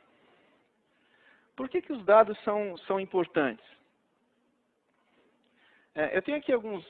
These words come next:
ah, ah, alguns números interessantes aqui, né?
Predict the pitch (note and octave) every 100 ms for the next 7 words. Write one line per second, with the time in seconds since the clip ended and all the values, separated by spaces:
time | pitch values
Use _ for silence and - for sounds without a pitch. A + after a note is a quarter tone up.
0 | - E3 D#3+ D#3 D3 C#3+ C3 - C#3+ C#3
1 | C3 C3 - - C#3+ D#3+ D3+ - - -
2 | - - E3 E3+ D#3 D3+ D3 D3+ B2+ -
3 | D3+ C#3 C3+ - A3 G#3+ G#3